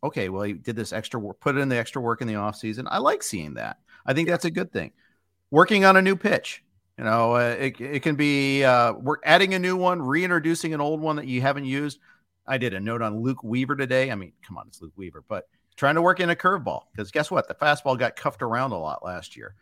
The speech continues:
Speaker 1: So you better have a, a curveball, and he barely threw it last year. So, okay, that could work. Batting orders, that matters a little bit. Uh, Mas-, uh,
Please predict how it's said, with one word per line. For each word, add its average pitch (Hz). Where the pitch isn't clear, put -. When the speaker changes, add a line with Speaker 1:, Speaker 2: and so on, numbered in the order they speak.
Speaker 1:
So 107
you 95
better 135
have 110
a, 90
a 110
curveball, 104
and 104
he 117
barely 123
threw 139
it 87
last 80
year. 73
So, 101
okay, 190
that 139
could 151
work. 123
Batting 202
orders, 80
that 269
matters 117
a 98
little 69
bit. -
Uh, 123
Mas-, 151
uh, 135